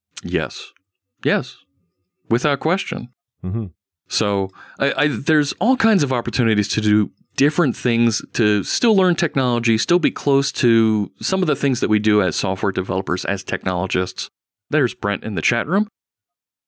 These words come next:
Speaker 1: Brent does a great thing on, on Mondays where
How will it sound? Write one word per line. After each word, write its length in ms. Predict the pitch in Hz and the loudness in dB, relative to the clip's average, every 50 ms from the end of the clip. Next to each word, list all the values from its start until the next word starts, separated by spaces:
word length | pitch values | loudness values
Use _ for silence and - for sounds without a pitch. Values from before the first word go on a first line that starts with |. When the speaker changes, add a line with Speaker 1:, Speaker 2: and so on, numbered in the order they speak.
| _ _ - | _ _ -4
Speaker 1:
Brent 220 | - 160 233 294 294 | 0 0 0 2 2
does 180 | 220 180 - | 0 0 0
a 40 | 123 | 2
great 280 | 110 117 117 120 - - | 2 2 2 2 0 0
thing 260 | - 113 107 107 104 | -2 0 0 0 0
on, 420 | - - 104 104 104 98 95 92 - - | 0 0 0 0 0 0 -2 -4 -4 -4
on 160 | 107 104 104 | -2 0 0
Mondays 480 | 98 101 101 101 101 113 120 151 165 - | 0 0 -2 0 0 0 0 0 0 0
where 360 | 117 117 117 113 113 113 - | 0 2 2 2 2 0 -2